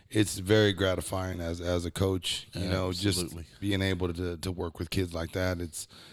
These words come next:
Speaker 1: it's, it's, it's really, really, it's, it's great. You know, I, I, I wouldn't, I wouldn't, you know, wanna be anywhere else. And I know you're the same way.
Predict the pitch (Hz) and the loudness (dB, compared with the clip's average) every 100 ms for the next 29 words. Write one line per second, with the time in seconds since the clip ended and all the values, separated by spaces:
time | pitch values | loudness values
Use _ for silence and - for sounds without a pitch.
0 | - - - - 92 - - 95 - - | -20 -20 -2 -2 -2 -6 -4 -4 -4 -8
1 | - 98 - 95 104 101 98 92 95 98 | -6 -6 -4 0 2 4 2 2 2 0
2 | 92 - - - - _ - - - 104 | -2 -10 -20 -20 -20 _ -20 -20 -2 0
3 | 98 - 95 - 98 92 - - - - | 0 -2 -2 2 4 4 0 -14 -12 -8
4 | 95 87 87 78 82 85 87 95 98 92 | -4 -2 -2 -2 -4 -2 -2 2 2 2
5 | 90 87 - _ 85 90 95 98 90 87 | -4 -6 -16 _ -4 -2 2 2 0 -4
6 | - 101 95 80 78 95 92 87 92 92 | -12 -8 -6 -6 0 2 2 2 0 0
7 | 90 82 82 87 85 92 90 92 90 87 | -2 -2 -2 -2 -4 -4 -2 0 -2 -4
8 | 92 95 90 - 95 92 92 92 85 | -2 0 0 0 0 0 0 2 0